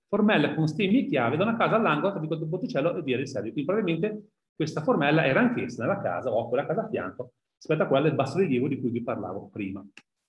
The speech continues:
Torniamo a Sant'Andrea, scusate, perché ho fatto la digressione, ma me l'ho dimenticato di raccontare. E volevo dire. Ecco, vi dicevo, Sant'Andrea occupava il, ehm, era la, la collina detta del Broglio, la collina che, o del Borcento, la collina che appunto sorgeva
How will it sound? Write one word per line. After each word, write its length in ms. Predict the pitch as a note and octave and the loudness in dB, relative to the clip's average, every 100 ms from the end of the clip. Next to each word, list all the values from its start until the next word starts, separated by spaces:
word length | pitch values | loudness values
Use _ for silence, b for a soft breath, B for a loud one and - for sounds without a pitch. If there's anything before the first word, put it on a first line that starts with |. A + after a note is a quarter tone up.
| _ _ _ _ - | _ _ _ _ -6
Torniamo 260 | G3 B2+ | -2 -2
a 60 | C#3 | -2
Sant'Andrea, 500 | C3+ A2+ G2 F#2 F#2+ | -4 -6 -6 -10 -10
scusate, 420 | - G2 F2+ - - | -10 -8 -8 -12 -20
perché 160 | - | -16
ho 40 | A2+ | -10
fatto 140 | A#2 | -6
la 40 | A2+ | -6
digressione, 400 | A#2+ B2+ C3 D3 | -6 -8 -6 -6
ma 100 | A#2+ | -4
me 80 | |
l'ho 60 | A2+ | -4
dimenticato 440 | A2+ A#2 A#2 G#2+ A2+ | -4 -4 -4 -6 -8
di 40 | |
raccontare. 540 | B2 F3+ - - - _ _ _ _ _ _ | -8 -10 -12 -14 -18 _ _ _ _ _ _
E 100 | D#3+ | -2
volevo 240 | C3 A#2 | 0 0
dire. 180 | A2+ G2+ - - - | -2 -4 -8 -12 -4
Ecco, 180 | - G#3 | -2 0
vi 60 | |
dicevo, 240 | C#4 F#3 D#3 | 2 2 2
Sant'Andrea 520 | A3+ B3+ B3+ C4+ D#3 | 4 6 6 6 4
occupava 600 | D3+ - E3+ F3 E3+ D3 C#3+ | 0 2 4 4 4 2 -2
il, 120 | C#3 | 2
ehm, 680 | C3+ B2+ A#2+ A#2 G#2+ G#2 G2 - | 2 2 0 -4 -6 -10 -12 -16
era 240 | - A#2+ A#2+ | -8 -4 -4
la, 160 | A#2 C3 | -4 -4
la 140 | C3+ | 2
collina 540 | A3 A3 D3+ C3+ E3 | 4 6 6 2 2
detta 280 | C#3+ A#2 A#2 | 0 -2 -2
del 120 | D3 | -2
Broglio, 320 | E3+ A#2 G#2 B2 | 0 0 0 -2
la 120 | A2+ | -2
collina 360 | A#2+ C3 G#2 | -2 -2 -4
che, 240 | G#2 G2 F2 | -6 -8 -4
o 120 | G#2+ | -6
del 140 | G#2+ G#2 | -4 -2
Borcento, 600 | C#3+ - F2+ E2+ - D3+ | -2 -2 -10 -10 -4 -4
la 80 | |
collina 260 | A#2+ B2+ A#2+ | -2 -4 -4
che 220 | A#2 F#2 | -8 -10
appunto 260 | G#2 A2 - | -8 -10 -4
sorgeva 640 | - G3+ A2 G#2 B2 C3 | -2 -2 0 0 0 -4